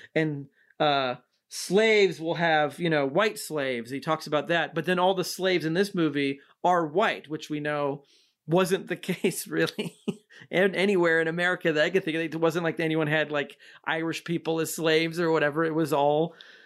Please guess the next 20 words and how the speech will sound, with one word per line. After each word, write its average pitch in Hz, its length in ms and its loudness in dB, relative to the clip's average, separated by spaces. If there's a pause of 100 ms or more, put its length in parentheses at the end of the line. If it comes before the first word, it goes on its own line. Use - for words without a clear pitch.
(160)
you 185 100 2
know, 185 80 4
African 170 460 -4
American 160 460 -2
or 151 640 2 (100)
maybe 151 460 -2
some 160 200 -2
Asian 175 300 0
people 139 400 -6
in 120 80 -8
certain 123 300 -4
parts, - 440 -6
like, - 360 -4
as 135 500 -4
either 147 360 0
slaves 156 720 -2
or 135 140 -4
the 127 100 -6
paid 143 300 -4
help 135 420 -4